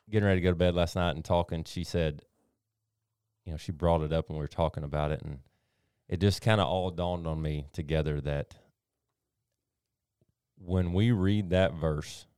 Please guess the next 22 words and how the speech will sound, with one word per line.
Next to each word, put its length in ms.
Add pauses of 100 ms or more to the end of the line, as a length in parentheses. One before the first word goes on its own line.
(160)
which 300 (1040)
is, 380 (1300)
you 220
could, 300 (160)
you 160
could 180
share 300
Jesus 500
with 140
that 200
verse. 320 (1000)
"For 100
God 420
so 220
loved 340
the 100
world 520 (120)
that 160
he 60
gave 300
his 220 (180)
only 720